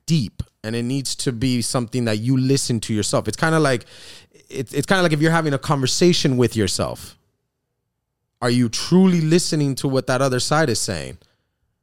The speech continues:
right? When you think about all the bad situations or all the good situations that have happened in your life, right? Like, like, let's, let's go through something that's very, uh, very bright in your life, right? Something, something that's very colorful in your life.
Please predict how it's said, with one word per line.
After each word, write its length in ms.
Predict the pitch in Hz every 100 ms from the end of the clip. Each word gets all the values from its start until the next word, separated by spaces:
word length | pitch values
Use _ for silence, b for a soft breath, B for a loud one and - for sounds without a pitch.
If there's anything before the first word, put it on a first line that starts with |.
| _
right? 320 | - 101 113 113 _ _ _
When 180 | 113 120
you 80 | 113
think 180 | 165 175
about 240 | 185 170
all 120 | 160
the 80 | 151
bad 280 | 131 147 143
situations 640 | 147 - 135 139 135 117
or 60 | 120
all 80 | 135
the 100 | 113
good 260 | 104 160
situations 640 | - 131 - 113 104 113 101
that 100 | 104
have 80 | 104
happened 220 | 104 104
in 60 | 104
your 80 | 104
life, 140 | 98
right? 180 | 117 107
Like, 160 | 120
like, 160 | 120 117
let's, 260 | 135 - 139
let's 140 | 135
go 160 | - 147
through 240 | - 139
something 320 | - 135 131
that's 180 | 120 110
very, 460 | 107 131 127 123 - B B B B
uh, 440 | 110 110 104 85 62 - _ _ _ _ 143
very 220 | 147 160
bright 440 | 120 101 127 113 -
in 120 | 107
your 120 | 104
life, 280 | 90 80 -
right? 160 | 110
Something, 200 | 120 139
something 200 | 120 147
that's 140 | 139 107
very 200 | 143 135
colorful 520 | - 147 110 - 104
in 80 | 95
your 100 | 92
life. 240 | 87 78